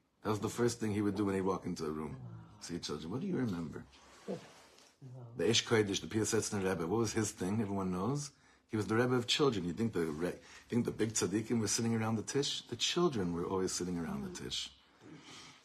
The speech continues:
And that minhag in Piasetzner, that's why the Piasetzner Rebbe's Torah, I feel, is so, like, you know, it's just, it's, it's all over the whole world now. It's growing every single day. It's the Torah of, of,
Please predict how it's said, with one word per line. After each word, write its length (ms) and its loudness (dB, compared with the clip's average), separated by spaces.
And 140 0
that 220 0
minhag 360 6
in 260 2
Piasetzner, 500 4
that's 180 2
why 80 2
the 80 0
Piasetzner 520 2
Rebbe's 240 2
Torah, 240 4
I 80 4
feel, 240 -2
is 140 2
so, 240 0
like, 260 2
you 100 -6
know, 160 -2
it's 140 -6
just, 340 -8
it's, 400 -10
it's 140 -6
all 100 4
over 140 2
the 100 2
whole 220 2
world 260 2
now. 120 0
It's 100 -4
growing 280 0
every 160 0
single 320 -2
day. 120 -2
It's 180 -2
the 100 -6
Torah 280 0
of, 260 -2
of, 260 -8